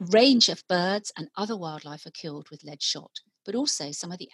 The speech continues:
animals that we eat that enter the food chain. This may seem a niche issue,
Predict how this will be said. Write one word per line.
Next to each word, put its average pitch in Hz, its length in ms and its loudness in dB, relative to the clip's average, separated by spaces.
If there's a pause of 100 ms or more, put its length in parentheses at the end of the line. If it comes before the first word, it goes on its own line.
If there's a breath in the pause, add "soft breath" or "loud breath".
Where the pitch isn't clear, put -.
animals 160 400 -4
that 143 160 -14
we 160 180 -16
eat 151 360 -10
that - 140 -14
enter 147 220 -8
the 151 60 -20
food 165 280 -14
chain. 139 300 -16 (720 soft breath)
This 269 180 0
may 269 160 8
seem 160 300 -4
a 165 40 -8
niche 165 360 0
issue, 147 400 2